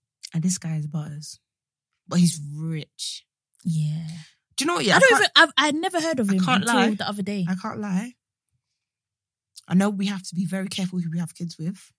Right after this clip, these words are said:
Speaker 1: Um, majority of the men are rubbish.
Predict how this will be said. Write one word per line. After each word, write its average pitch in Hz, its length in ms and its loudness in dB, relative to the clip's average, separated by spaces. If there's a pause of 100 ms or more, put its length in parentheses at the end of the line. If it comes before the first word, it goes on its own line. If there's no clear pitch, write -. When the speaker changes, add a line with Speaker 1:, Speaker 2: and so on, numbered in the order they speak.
(1120)
Speaker 1:
Um, 156 460 -2 (560)
majority 180 420 -2
of 170 60 -6
the 160 80 -6
men 160 200 -2
are 151 160 -12
rubbish. 160 520 -10